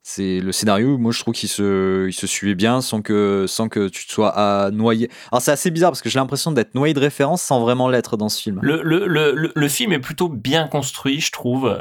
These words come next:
Speaker 2: Euh, je, je trouve pas les mêmes problèmes d'un point de vue, euh, purement référence que, euh, ce que j'ai pu voir dans Ready Player One.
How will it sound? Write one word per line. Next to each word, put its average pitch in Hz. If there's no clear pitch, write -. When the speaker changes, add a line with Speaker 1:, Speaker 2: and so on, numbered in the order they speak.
Speaker 2:
Euh, 107
je, -
je -
trouve 175
pas 240
les 143
mêmes 165
problèmes 139
d'un 110
point 120
de 120
vue, 139
euh, 113
purement 147
référence 131
que, 143
euh, 143
ce 117
que 147
j'ai 135
pu 135
voir 143
dans 127
Ready 123
Player 127
One. 101